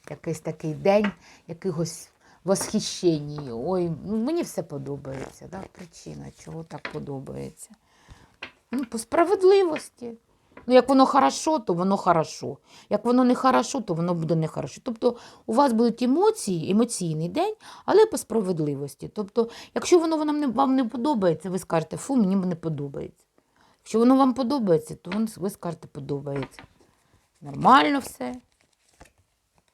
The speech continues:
Ну, я ж кажу, що будуть емоціонально, тобто мені нравиться, може комусь, е, буде якась,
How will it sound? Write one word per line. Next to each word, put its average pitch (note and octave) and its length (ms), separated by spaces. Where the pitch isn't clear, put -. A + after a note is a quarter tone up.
Ну, A3 500
я G3+ 140
ж A3+ 120
кажу, D4 460
що - 160
будуть C4+ 360
емоціонально, G3+ 1000
тобто F#3 400
мені D#4 280
нравиться, F#3+ 460
може E4+ 260
комусь, C#4 480
е, G3+ 420
буде F#3+ 640
якась, G#3+ 420